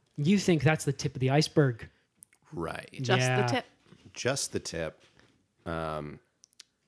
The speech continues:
Speaker 2: and much like with icebergs,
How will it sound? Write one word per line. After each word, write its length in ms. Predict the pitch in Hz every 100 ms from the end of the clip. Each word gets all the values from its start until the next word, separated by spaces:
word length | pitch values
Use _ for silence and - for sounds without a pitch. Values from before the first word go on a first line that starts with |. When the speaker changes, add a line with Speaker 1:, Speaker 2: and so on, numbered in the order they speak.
| _ _ _ -
Speaker 2:
and 240 | 101 90 90
much 420 | 101 - - -
like 540 | 85 82 78 - - _ _ _ _ _ _ _ _ _ _ _ _ _ _ _ _ _ _ _ -
with 240 | 98 82
icebergs, 840 | 90 95 - 78 - - - -